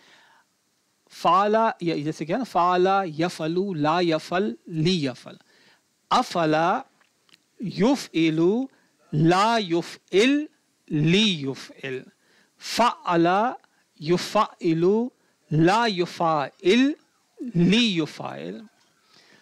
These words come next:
फ़अला युफ़ाइलु ली युफ़ाइल, नहीं, ला युफ़ाइल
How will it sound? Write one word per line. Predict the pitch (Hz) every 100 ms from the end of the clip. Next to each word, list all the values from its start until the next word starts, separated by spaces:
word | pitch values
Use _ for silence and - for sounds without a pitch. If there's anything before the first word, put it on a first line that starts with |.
| _
फ़अला | - - 196 208 226 214 175 170 180 214 254 - _ _ _ _
युफ़ाइलु | 165 175 - 185 190 208 170 156 151 175 233 277 _ _ _ _ -
ली | 151 156 196 247
युफ़ाइल, | 247 226 214 202 190 196 175 214 262 311 -
नहीं, | 202 160
ला | 165 202 226
युफ़ाइल | 220 190 - 180 180 170 208 285